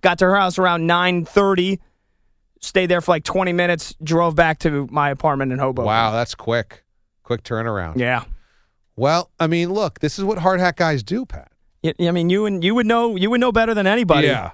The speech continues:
Speaker 1: Blue-collared, hard hat guys.
Speaker 2: <laughs>
Speaker 1: We show up, we put the time in when, when we're needed. When somebody throws out the
Speaker 2: That's
Speaker 1: bat
Speaker 2: right.
Speaker 1: signal,
Speaker 2: If you're
Speaker 1: we
Speaker 2: needed,
Speaker 1: answer.
Speaker 2: you got, you gotta be available. Which has led to a lot of really funny conversations of the show the last three mornings that you've been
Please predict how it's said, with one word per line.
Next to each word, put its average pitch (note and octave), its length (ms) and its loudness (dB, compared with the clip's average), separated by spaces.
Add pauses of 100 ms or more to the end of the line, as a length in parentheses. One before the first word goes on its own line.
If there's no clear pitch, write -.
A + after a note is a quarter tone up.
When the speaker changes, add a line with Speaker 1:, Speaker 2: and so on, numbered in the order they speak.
(140)
Speaker 1:
Blue-collared, G3+ 880 4
hard F#3 260 4
hat F#3 240 2
guys. G3 540 2
Speaker 2:
<laughs> - 40 -2 (480)
Speaker 1:
We D#3+ 100 0
show G3+ 320 4
up, G3+ 160 -2
we F3+ 80 2
put F#3+ 220 2
the F3+ 60 -6
time G#3 360 2
in F#3 140 0
when, F3 240 0
when F3 160 2
we're G#3+ 160 2
needed. A3 360 2
When C#3+ 160 -4
somebody G3 300 0
throws G#3+ 260 0
out G#3+ 140 -2
the F#3 80 -14
Speaker 2:
That's A3 200 4
Speaker 1:
bat A#2+ 80 2
Speaker 2:
right. - 40 2
Speaker 1:
signal, D3+ 400 -2 (180)
Speaker 2:
If F#2+ 140 -16
you're A2+ 160 -6
Speaker 1:
we D3 140 0
Speaker 2:
needed, F3+ 80 2
Speaker 1:
answer. D#3 320 -2 (160)
Speaker 2:
you G2 100 -14
got, C3 320 -2
you A#2 120 -2
gotta A2 220 -2
be G#2+ 140 -2
available. A2 540 -4 (540)
Which D#3 120 0
has C3+ 140 -6
led E3+ 180 0
to D3+ 100 0
a C3+ 60 2
lot D3 320 0
of A#2+ 140 -4
really C3+ 280 0
funny B2 280 -2
conversations A2 760 -4
of F#2+ 60 -10
the G#2+ 80 -6
show G#3 340 -2
the G#2+ 80 -2
last A2+ 300 -2
three A2 160 -4
mornings G2+ 340 -8
that F#2+ 120 -8
you've F#2+ 160 -8
been F2+ 260 -8